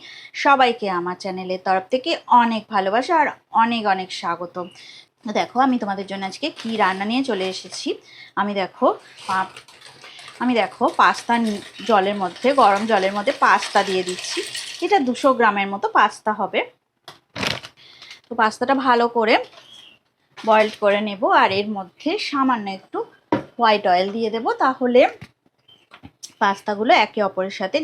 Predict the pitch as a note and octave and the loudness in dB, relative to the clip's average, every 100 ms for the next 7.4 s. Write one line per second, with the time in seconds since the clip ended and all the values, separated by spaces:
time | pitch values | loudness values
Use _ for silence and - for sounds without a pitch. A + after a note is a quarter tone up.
0 | B3 G3+ F#3+ F#3 F3+ F3+ F3+ F#3 - - | 0 -2 -2 -2 -2 -4 -6 -8 -16 -20
1 | - - - F4 A3 - A#3 A3 A3+ B3 | -20 -20 -4 0 0 -2 -4 -4 -2 -2
2 | A#3+ A#3+ F#4+ B3+ G3 F#3+ G3+ A3 G#3 G3+ | -2 -4 -4 -2 -2 -2 -4 -4 -4 -6
3 | G3 F#3 F#3+ A#4+ - - _ _ _ - | -6 0 0 0 -10 -20 _ _ _ -8
4 | G#3+ - G#3+ G3+ G#3+ G3 F#3+ A#3+ - G3 | -8 -8 -12 -4 -2 -2 -4 -6 -4 -6
5 | F#3 F#3 G3 - - A3 G3+ - - - | -6 -6 -8 -8 -12 -12 -4 0 0 0
6 | G#3 G3 - B3 C#4+ - - - - - | -2 -2 -2 2 2 0 -20 -20 -14 0
7 | A#3 G3 G3+ F#3+ | 2 2 -2 0